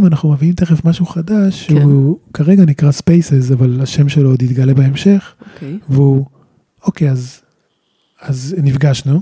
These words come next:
Speaker 2: כן.
Speaker 1: ויש עניין, מה עושים עכשיו? יהיה אזור שלם שיציע לך כל מיני סדנאות ואירועים סביבך, של מפגשים.
Speaker 2: אוקיי.
Speaker 1: אמ, או דברים אונליין, זאת אומרת, את יכולה גם למעשה, let me buy you on a date, ו-,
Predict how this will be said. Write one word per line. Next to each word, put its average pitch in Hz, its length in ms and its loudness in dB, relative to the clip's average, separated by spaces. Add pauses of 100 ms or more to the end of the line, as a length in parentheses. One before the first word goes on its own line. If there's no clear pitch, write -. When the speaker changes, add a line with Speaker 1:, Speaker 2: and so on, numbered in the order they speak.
(200)
Speaker 2:
כן. 170 100 -4
Speaker 1:
ויש 147 200 2
עניין, 139 320 4
מה 131 100 2
עושים 143 220 2
עכשיו? 131 320 -2 (580)
יהיה 151 140 4
אזור 160 240 2
שלם 165 420 0
שיציע 165 380 0
לך 196 180 0
כל - 120 -2
מיני 185 180 4
סדנאות 143 640 -2
ואירועים 139 400 0
סביבך, 127 560 -4 (540)
של 131 300 0
מפגשים. 127 600 0 (640)
Speaker 2:
אוקיי. 131 400 -2
Speaker 1:
אמ, 123 260 -6 (440)
או 165 300 4
דברים 147 280 0
אונליין, 139 520 2
זאת - 80 -20
אומרת, 127 160 -4
את - 60 -16
יכולה 131 240 -2
גם 135 180 0
למעשה, 127 380 -4
let 139 40 2 (100)
me 143 240 0
buy 135 100 2
you 135 220 2
on 127 40 -4
a 123 160 -4
date, 233 300 2
ו-, 147 140 2